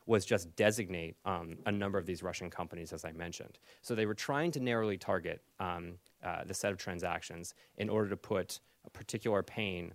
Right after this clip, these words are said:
on Vladimir Putin and his cronies. But in effect, what they did was, uh, impose significantly more pain on the Russian economy than they thought they were going to. So there's this, there's this point of it's difficult to control, um, the economic impacts of these tools.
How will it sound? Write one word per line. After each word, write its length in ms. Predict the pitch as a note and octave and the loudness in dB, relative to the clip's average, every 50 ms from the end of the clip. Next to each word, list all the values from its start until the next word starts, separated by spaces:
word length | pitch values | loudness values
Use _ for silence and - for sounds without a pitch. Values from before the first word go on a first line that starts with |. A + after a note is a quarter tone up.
| - - | -10 -4
on 340 | - G2 F#2 F2+ F2 E2+ F2 | -2 0 0 0 0 -2 -2
Vladimir 300 | E2 G2 F2 F2+ F2+ F2 | 0 0 0 0 0 -2
Putin 360 | E2 - G2+ F#2+ F2 F2 F2+ - | -4 -2 -2 -2 -2 -2 -4 -4
and 140 | F2 F2 | -4 -4
his 120 | F2+ F2 - | -4 -6 -6
cronies. 480 | - - A#2 G#2+ F#2+ E2+ E2 F2 - - - - - - _ | 0 0 0 2 2 -2 -4 -6 -8 -10 -14 -20 -20 -12 _
But 140 | - A2 G#2 | 0 2 2
in 100 | G#2 G#2+ | 4 2
effect, 360 | G#2 G2+ - - C3 B2 - | 0 2 6 6 6 6 6
what 120 | - G#2+ - | -2 -4 -2
they 120 | - F#2 | -2 -2
did 460 | F2 - C3 C3 A#2+ A2+ G#2 F#2+ - | 0 4 6 8 8 8 6 4 0
was, 540 | - F2 F#2+ F2+ F2+ F2 E2 - - - - - | -2 -2 0 0 0 0 -2 -6 -8 -12 -10 -6
uh, 280 | - F#2+ F#2 F2 E2+ - - - - _ _ _ _ - - - - | -4 -2 0 0 -2 -2 -6 -8 -16 _ _ _ _ -16 -14 -12 -10
impose 500 | - E2+ G#2 G2 - A#2 G#2 G2+ G#2 F#2+ | -8 -6 -6 -4 0 2 2 2 2 2
significantly 600 | - - - G2 F#2+ A2 B2 A2+ A#2+ B2 A2+ E2 F#2+ | 0 -2 -2 -2 2 2 2 2 2 -2 -2 -2 -2
more 200 | G2 F#2+ F2 F2 | -2 -2 -2 -4
pain 460 | - - - G#2+ G2 F#2 F2 E2+ E2 - - - - - | -6 -6 -4 -4 -2 -2 -4 -6 -8 -12 -18 -20 -12 -4
on 180 | - F#2+ F2+ F2 | -2 -2 0 0
the 100 | F2 E2+ | -2 -2
Russian 300 | F2+ F2 - - F2 E2 | -2 -2 -2 -4 -8 -8
economy 420 | E2 - - F2 F2 E2+ E2 D#2+ | -8 -6 -6 -6 -4 -4 -6 -6
than 140 | D#2 F2 E2+ | -6 -6 -6
they 100 | E2+ E2+ | -6 -6
thought 240 | - - F2 E2 - | -2 -2 -4 -2 -2
they 120 | - E2 | -4 -6
were 100 | E2 D#2+ | -6 -6
going 300 | - - E2 E2 - - | -6 -6 -6 -6 -8 -10
to. 140 | - - - - - _ _ _ _ _ | -14 -14 -16 -16 -18 _ _ _ _ _
So 140 | - - A2+ | -2 -2 2
there's 220 | G2 A2+ G#2+ G2+ | 2 2 2 2
this, 200 | G#2 G#2 - - - - - | 0 0 -2 -4 -6 -10 -14
there's 180 | - G#2+ G2 F#2+ | -6 -6 -6 -4
this 140 | G#2 G2 - | -4 -8 -8
point 380 | _ - - D#3+ D3 C#3+ - | _ -6 -2 0 0 0 2
of 300 | - G#2 G2 F#2 E2+ - _ _ _ _ _ _ _ | 2 2 2 2 0 -4 _ _ _ _ _ _ _
it's 180 | - G2 F#2+ - | -6 -6 -6 -4
difficult 520 | A2 G2 - B2 - C#3 A#2 C3+ B2 - - | -4 0 0 0 2 0 0 0 0 0 -2
to 80 | - | -6
control, 800 | - G#2+ F#2+ F2 - - - A#2+ A#2 G#2 F#2+ F#2 F2+ E2 E2+ E2+ _ _ _ | -4 -4 -4 -4 -4 -2 2 4 6 8 8 6 6 4 0 -4 _ _ _
um, 420 | - F#2+ F2+ F2 F2 E2+ E2 E2+ - _ - | -2 0 0 0 0 -2 -4 -8 -10 _ -4
the 120 | - G#2 | 0 2
economic 340 | F#2+ G2 - G2 F2 F2 - | 2 2 2 -2 -4 -4 -4
impacts 460 | - F#2 F2 - E2+ E2 D#2+ - - | -6 -8 -4 -2 -2 -2 -2 -6 -10
of 80 | D#2+ D#2 | -12 -10
these 180 | E2+ E2 - | -12 -12 -12
tools. 400 | - - - - - - - - | -12 -14 -14 -16 -14 -14 -14 -16